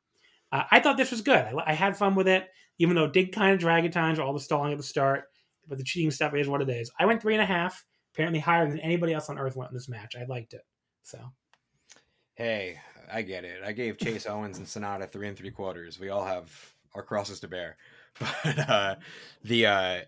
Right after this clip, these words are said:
Speaker 2: yeah, with this match, well, here's the thing, too. I, I don't know if Kenta, like, got his win back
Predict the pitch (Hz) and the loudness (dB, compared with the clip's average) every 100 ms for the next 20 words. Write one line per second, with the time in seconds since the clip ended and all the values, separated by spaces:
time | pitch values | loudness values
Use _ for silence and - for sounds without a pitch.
0 | _ - 139 143 135 180 185 185 127 - | _ 0 6 6 4 0 -2 -2 -2 0
1 | 156 147 220 196 151 110 95 107 92 85 | -2 0 -4 -4 -6 -8 -6 -10 -12 -18
2 | _ _ _ _ 123 135 - _ - 175 | _ _ _ _ 0 0 -4 _ -4 -2
3 | 247 220 196 147 - 131 143 135 117 107 | 0 0 0 -2 -8 -6 -6 -6 -8 -8
4 | - - 95 92 - - _ _ _ _ | -10 -14 -12 -12 -16 -20 _ _ _ _
5 | _ _ _ _ _ _ _ 104 113 113 | _ _ _ _ _ _ _ -4 0 0
6 | 107 90 131 180 165 165 160 160 156 | -2 -2 0 0 2 2 2 2 0